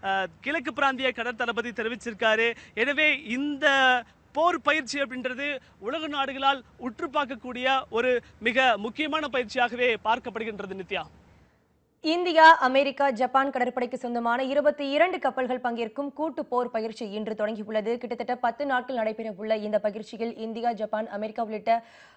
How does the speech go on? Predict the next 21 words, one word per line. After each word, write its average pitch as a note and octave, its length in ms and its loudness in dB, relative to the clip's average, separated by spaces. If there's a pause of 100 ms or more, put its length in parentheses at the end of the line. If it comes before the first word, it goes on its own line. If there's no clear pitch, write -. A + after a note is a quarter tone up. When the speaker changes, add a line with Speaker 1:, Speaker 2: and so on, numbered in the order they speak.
(120)
Speaker 2:
ஆ, A3+ 340 6
அதிகாரிகள் C4+ 560 4
தொழில்நுட்ப C#4+ 380 2
ரீதியான B3 460 2
பல்வேறு A#3+ 440 2
கருத்துக்களை A3+ 440 -4
பரிமாறிக்கொள்கின்றனர். G#3+ 1000 -2 (380)
இது C#4+ 180 -2
பற்றிய D#4 300 2
கள C4+ 260 2
தகவலை B3+ 300 0
எமது A3+ 220 -2
செய்தியாளர் C#4 600 4
ஆனந்த் C4 260 2
தெரிவிக்க A3+ 300 -8
கேட்டோம். A3+ 340 -4
ஆனந்த், C4+ 360 2
உங்களுடைய A#3+ 300 -2
விரிவான C4+ 300 0
தகவலுக்கு C#4 440 0
நன்றி. F#3 380 -8